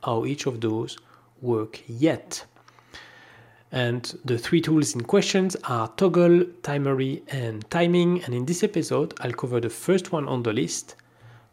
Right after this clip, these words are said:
Toggl. So what is Toggl? It's a multi-platform, cloud-based time tracking solution for both individual and team use.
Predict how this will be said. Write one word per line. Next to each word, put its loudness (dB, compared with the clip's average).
Toggl. 0
So 2
what 6
is 2
Toggl? 4
It's -2
a 2
multi-platform, 0
cloud-based 0
time -2
tracking -4
solution -2
for -2
both 2
individual 2
and -6
team -6
use. -8